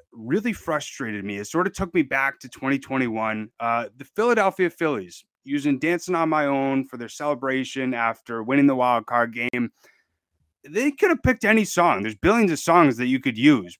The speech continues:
but you decide to use the one singular song that the twenty twenty-one Red Sox sort of held their hat on and used as their, uh, I guess, thing of, uh, twenty twenty-one. And, you know, twenty thirteen, you had the Beards.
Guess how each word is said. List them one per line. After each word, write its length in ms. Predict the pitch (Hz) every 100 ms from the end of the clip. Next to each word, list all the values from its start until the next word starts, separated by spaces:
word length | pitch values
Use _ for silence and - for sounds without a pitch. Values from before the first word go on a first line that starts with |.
| _
but 120 | 143 147
you 100 | 139
decide 460 | 143 175 175 202
to 60 | 190
use 280 | 160 160 139
the 80 |
one 280 | 113 143 175
singular 420 | 170 180 170 160
song 520 | 139 - 139 127 107 101
that 200 | 113 107
the 80 | 120
twenty 260 | 135 143
twenty-one 520 | 143 147 143 135 127
Red 180 | 127 123
Sox 320 | - 117 107
sort 140 | 156 165
of 60 | - -
held 160 | 175 160
their 100 | 143
hat 240 | 359 403
on 260 | 127 123 127
and 200 | 127 113 _ _ 120
used 240 | 165 165 139
as 360 | 151 151 131
their, 400 | 120 139 139 131 - _ -
uh, 220 | 131 127 110 _ _ _ _ _ _ _ _ _ 143
I 80 | 151
guess, 280 | 156 - -
thing 460 | - 196 151 131 131 _
of, 400 | 135 139 135 123 135
uh, 200 | 135 123
twenty 520 | - 139 151 156 143 _
twenty-one. 800 | 151 151 127 - 131 175 160 131
And, 220 | 127 127
you 100 | 131
know, 180 | 131 123 _ _ _ _ _
twenty 200 | - 123
thirteen, 400 | 127 127 - 151
you 80 | 151
had 100 | 135
the 80 | 110
Beards. 560 | - 127 151 143 135